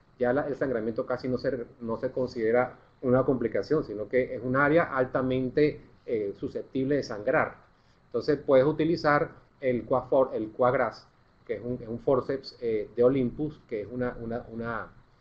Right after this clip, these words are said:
eh, es una, una, una paleta que cierra sobre el vaso sanguíneo y tú haces coagulación con el pedal azul del Herbe.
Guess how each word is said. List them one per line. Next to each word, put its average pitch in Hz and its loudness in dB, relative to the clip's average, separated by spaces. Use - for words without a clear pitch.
eh, 107 -10
es 98 -16
una, 120 -4
una, 113 -10
una 113 -8
paleta 123 2
que 127 0
cierra 131 2
sobre 113 -4
el 101 -4
vaso 110 -4
sanguíneo 135 0
y 123 -6
tú 123 0
haces 123 -6
coagulación 139 0
con 135 0
el 123 -2
pedal 113 0
azul 123 -2
del 120 0
Herbe. 110 2